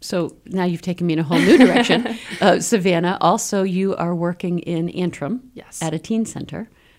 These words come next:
Speaker 1: What took you there? Um, and so this idea of prompt night, um, took us here, but what, what took you to get involved with the, the teen center?
Speaker 2: Yeah, so I'm in the internship class for the English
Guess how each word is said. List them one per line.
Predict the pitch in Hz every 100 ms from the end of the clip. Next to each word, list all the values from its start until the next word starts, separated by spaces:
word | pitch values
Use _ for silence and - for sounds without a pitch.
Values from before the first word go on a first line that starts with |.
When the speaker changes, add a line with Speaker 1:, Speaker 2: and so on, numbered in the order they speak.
| _
Speaker 1:
What | - 185 202 _
took | - 196 -
you | 226
there? | 240 - - 247 - _ _ 180
Um, | 170 156 -
and | 170 151 147 165 -
so | - 151
this | 156 160
idea | 160 151 160
of | -
prompt | 170 156
night, | 151 151 151 - -
um, | 151 156 - -
took | - -
us | -
here, | 165
but | 147 -
what, | 190 -
what | 190 190
took | - 196 180
you |
to | 175 160
get | 160
involved | 156 160 160 -
with | 147
the, | 147 165 -
the |
teen | 143 170 160
center? | - 139 -
Speaker 2:
Yeah, | - 233 220
so | - 220
I'm | 233
in | 254
the | 254
internship | 220 220 220 220 233
class | 226 240 233 -
for | -
the | 208
English | 202 202 196 202 -